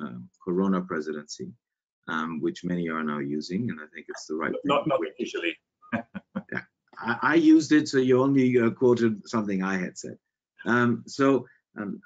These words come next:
Speaker 1: but I wonder, uh, what's your opinion in terms of how significant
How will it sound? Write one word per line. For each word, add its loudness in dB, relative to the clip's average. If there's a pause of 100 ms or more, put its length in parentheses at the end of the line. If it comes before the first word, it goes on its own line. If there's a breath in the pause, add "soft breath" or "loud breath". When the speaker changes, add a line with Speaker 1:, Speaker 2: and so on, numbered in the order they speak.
Speaker 1:
but 0
I 4
wonder, 2
uh, -4
what's -2
your 2
opinion -2
in -6
terms -4
of -2 (680)
how 2
significant -2